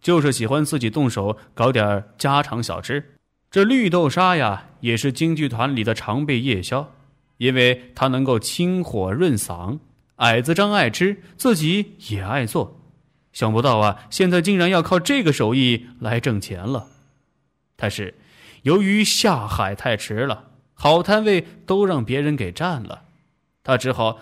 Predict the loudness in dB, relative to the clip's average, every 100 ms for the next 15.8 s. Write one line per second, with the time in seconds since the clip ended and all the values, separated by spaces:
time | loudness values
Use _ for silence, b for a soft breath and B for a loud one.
0 | B -4 2 2 2 2 2 4 2 0
1 | B -6 0 0 0 -2 0 0 0 -2
2 | -6 -18 _ -20 -20 _ -6 0 4 6
3 | 4 0 -16 _ -6 -2 0 0 0 -2
4 | -2 -6 -6 -4 -2 -2 -4 -8 -12 -14
5 | _ _ -4 -2 0 -4 0 2 4 2
6 | 2 0 0 0 -4 -2 -4 -6 b b
7 | b b -2 2 2 2 2 2 2 0
8 | 0 0 0 0 0 0 0 0 0 -2
9 | -10 _ -2 -2 0 -2 0 0 2 0
10 | 0 0 -2 B B -4 -2 0 0 0
11 | 0 2 2 0 -2 -2 0 0 0 0
12 | -2 -2 -4 -6 -12 _ 0 2 2 2
13 | 2 0 B B -2 0 0 0 0 0
14 | 0 0 0 0 0 -2 -2 -6 -8 0
15 | 2 2 0 -2 0 2 0 0